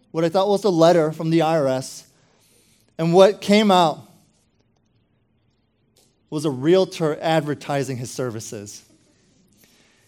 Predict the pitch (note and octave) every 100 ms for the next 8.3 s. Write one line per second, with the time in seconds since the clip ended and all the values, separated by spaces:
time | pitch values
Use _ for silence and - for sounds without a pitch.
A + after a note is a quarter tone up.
0 | _ _ C3+ C#3 D3+ D#3+ D#3 D3 C#3+ C3
1 | - - - _ _ _ _ _ _ _
2 | C3 C#3+ B2 B2 C3 - G2 - - _
3 | _ _ _ _ - D4+ _ C#4+ _ _
4 | _ G#3+ - _ _ _ _ _ _ _
5 | _ - D#3+ E3 G3+ G3 F#3+ F#3 E3 D3
6 | B2+ E3+ F3 F3 - D3 C3+ C#3 C#3+ -
7 | D3+ C3+ C#3 F#3 D#3 D3+ C3+ A2+ C#3 B2
8 | G2+ A#2 C3